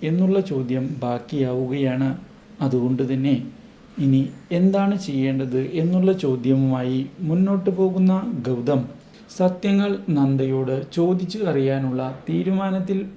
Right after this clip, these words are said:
ഉറച്ച് നിൽക്കുകയാണ്. ഇതേ തുടർന്ന് നന്ദയോട് സത്യങ്ങൾ വെളിപ്പെടുത്താൻ ആവശ്യപ്പെടുന്നു.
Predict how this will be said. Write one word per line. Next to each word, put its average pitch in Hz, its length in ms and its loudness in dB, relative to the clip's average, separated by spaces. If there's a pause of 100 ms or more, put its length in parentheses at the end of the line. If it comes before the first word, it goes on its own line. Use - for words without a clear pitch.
ഉറച്ച് 135 600 -4
നിൽക്കുകയാണ്. 131 920 0 (380)
ഇതേ 135 240 0
തുടർന്ന് 135 500 0 (520)
നന്ദയോട് 190 600 4
സത്യങ്ങൾ 135 640 -2
വെളിപ്പെടുത്താൻ 170 720 -2
ആവശ്യപ്പെടുന്നു. 131 800 0